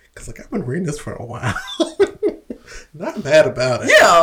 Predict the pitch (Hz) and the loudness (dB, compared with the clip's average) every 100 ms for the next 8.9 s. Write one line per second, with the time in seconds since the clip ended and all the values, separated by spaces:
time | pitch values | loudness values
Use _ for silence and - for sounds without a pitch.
0 | 170 247 269 269 339 262 240 302 233 185 | 4 2 2 2 2 0 0 0 2 0
1 | 185 220 208 196 185 180 175 170 165 233 | 0 -2 -4 -2 -4 -6 -8 -6 -6 -4
2 | 233 175 185 202 196 202 196 190 190 - | -2 -4 -4 -10 -8 -8 -8 -8 -10 -10
3 | 180 143 143 - 135 220 185 135 120 135 | -8 -10 -12 -10 -8 -6 -8 -10 -12 -12
4 | - - - - 277 339 226 214 226 214 | -12 -16 -10 -2 2 4 2 2 0 0
5 | 294 240 156 - - 175 294 - 196 165 | 2 2 2 -4 -16 -4 -2 -2 -2 0
6 | 165 135 165 220 254 233 196 214 196 214 | 0 -2 -4 0 4 6 6 6 4 0
7 | 285 220 151 143 170 - - 165 160 139 | -2 0 -2 0 -2 -4 -6 -4 -6 -8
8 | 139 - 135 _ _ _ _ 202 | -10 -10 -16 _ _ _ _ -12